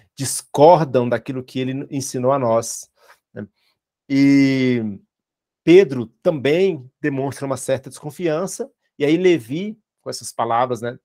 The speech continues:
sai em defesa de Maria Madalena, mas a coisa se-, não se resolve, não fica muito claro, assim, mas afinal de contas, né?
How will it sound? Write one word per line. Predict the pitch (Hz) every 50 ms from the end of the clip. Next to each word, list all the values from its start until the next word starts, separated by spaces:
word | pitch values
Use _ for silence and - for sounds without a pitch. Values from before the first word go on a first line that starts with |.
| _ _
sai | - - - 139 139 143
em | 139
defesa | 123 127 127 - - 120 117 110 95 104 104 98 - _ _ _ _ _ _ _ _ _ _
de | 120 120 113 110 107 104 98 98 95 - _ _
Maria | - - 113 110 107 107
Madalena, | 110 117 135 139 139 139 151 185 208 220 220 _ _ _ _ _ _ _ _ _ _ _ -
mas | 160 175 190 202
a | 202
coisa | - 196 196 190
se-, | 190 - - - -
não | 285 262 226 220 190
se | 180 - 190
resolve, | 196 202 170 180 170 160 165
não | 165 160
fica | - 196 190 196
muito | 190 196 196 214
claro, | - - 180 151 139 131
assim, | 127 - 143
mas | 123 120
afinal | 131 127 - 127 123
de | - -
contas, | - 113 107 - 98 95
né? | 110 117 117 113